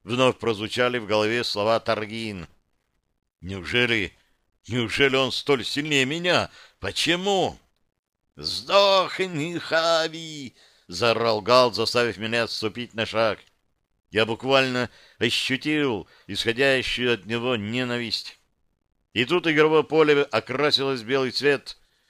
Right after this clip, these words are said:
Я зажмурился. Наполыхнувший свет слепил даже сквозь веки. Закрыл лицо руками,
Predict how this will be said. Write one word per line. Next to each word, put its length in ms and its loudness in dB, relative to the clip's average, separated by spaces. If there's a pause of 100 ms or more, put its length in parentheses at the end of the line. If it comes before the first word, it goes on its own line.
Я 180 2
зажмурился. 920 0 (440)
Наполыхнувший 720 0
свет 320 0
слепил 400 -2
даже 260 -2
сквозь 400 -4
веки. 500 -6 (580)
Закрыл 500 0
лицо 340 0
руками, 580 -2